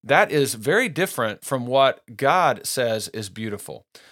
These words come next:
Watch clips of drag queen parades, and, and our culture calls this stuff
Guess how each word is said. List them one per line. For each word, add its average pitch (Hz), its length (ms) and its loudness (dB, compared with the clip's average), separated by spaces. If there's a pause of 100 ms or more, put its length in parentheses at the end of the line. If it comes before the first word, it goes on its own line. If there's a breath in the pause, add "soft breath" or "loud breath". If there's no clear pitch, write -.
(100)
Watch 190 480 2
clips - 480 2
of 135 320 0
drag 156 460 2
queen 160 420 -4
parades, 135 800 0
and, 123 340 -4
and 123 140 -2
our 165 160 2
culture 131 600 -2
calls 139 420 2
this 131 220 -4
stuff 120 420 -2